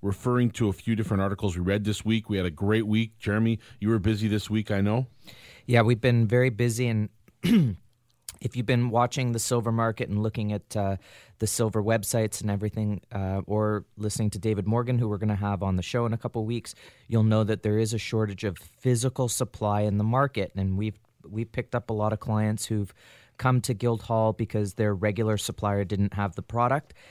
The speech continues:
Speaker 2: and, uh, we congratulate them for, for coming on board. And this is a problem. This is, this is, this is where the rubber hits the road, where you start to see physical shortages in the silver market, where you, where everyone says,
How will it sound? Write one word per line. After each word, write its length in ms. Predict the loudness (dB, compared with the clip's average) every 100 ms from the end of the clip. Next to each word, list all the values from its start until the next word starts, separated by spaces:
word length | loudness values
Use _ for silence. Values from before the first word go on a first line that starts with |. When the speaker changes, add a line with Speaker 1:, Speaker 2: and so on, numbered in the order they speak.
| _ -4
Speaker 2:
and, 300 | 0 0 0
uh, 240 | 0 -2
we 180 | -2 -6
congratulate 640 | -4 -4 -2 -2 -2 -4
them 180 | -2 -4
for, 340 | -4 -6 -6 -6
for 140 | -8 -4
coming 260 | 0 0
on 160 | 2 0
board. 380 | 2 2 2 0 -12 -20 -20 -20 -4
And 300 | 0 2 0
this 240 | -2 -2
is 80 | -4
a 40 |
problem. 380 | 0 2 2 2
This 220 | 0 0
is, 180 | 0 -2 -2
this 200 | -2 -2
is, 260 | -2 -4 -6 -12 -8
this 180 | -6
is 120 | -6 -6
where 400 | -2 2 2 0
the 80 | -4
rubber 340 | 0 0 2
hits 260 | 0 -2 -2
the 100 | -2
road, 340 | 0 2 2
where 100 | 0
you 180 | -2 -2
start 280 | -2 -2 -2
to 60 | -4
see 220 | -4 -6 -4
physical 380 | -4 -4 -4 -6
shortages 720 | -2 0 0 0 -2 -2 -4 -14 -20 -4
in 160 | 2
the 80 | 2
silver 420 | 2 0 0 2
market, 520 | 2 2 2 0 -2 -4 -14 _
where 140 | -2
you, 280 | 0 0 -2 0
where 220 | 0 2
everyone 380 | 2 4 4 4
says, 260 | 2 0